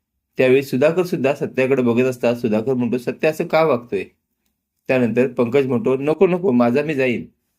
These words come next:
त्यानंतर सत्या म्हणतो, "का जाईन? मी सोडतोय ना." त्यावर सुधाकर म्हणतात, "एक काम कर पंकज, जा त्याच्यासोबत. तो आज सोडतो ना तुला, तर जा तू." पंकज आता खूप घाबरलेला असतो,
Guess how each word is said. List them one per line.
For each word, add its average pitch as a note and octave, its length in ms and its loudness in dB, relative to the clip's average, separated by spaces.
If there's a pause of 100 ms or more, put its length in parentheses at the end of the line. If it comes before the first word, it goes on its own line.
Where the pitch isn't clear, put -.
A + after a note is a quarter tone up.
(240)
त्यानंतर A#2 280 0
सत्या B2 400 -2
म्हणतो, C3 200 0
"का E3+ 220 0
जाईन? D#3 280 -2 (540)
मी C3 100 -2
सोडतोय B2+ 400 2
ना." B2 220 0 (520)
त्यावर C3+ 160 2
सुधाकर B2+ 440 0
म्हणतात, A#2 340 -2 (400)
"एक C#3+ 220 0
काम C3+ 200 2
कर D3 180 2
पंकज, C#3+ 460 -2 (380)
जा A#2 120 2
त्याच्यासोबत. A#2+ 500 -2 (160)
तो C#3+ 40 2
आज E3 120 4
सोडतो C#3 360 0
ना F#3+ 60 0
तुला, C3 480 -2
तर D3+ 100 0
जा B2 200 0
तू." A#2+ 180 -6 (600)
पंकज F3+ 400 2
आता F3+ 120 0
खूप C#3 200 -4
घाबरलेला C3+ 400 2
असतो, B2+ 340 0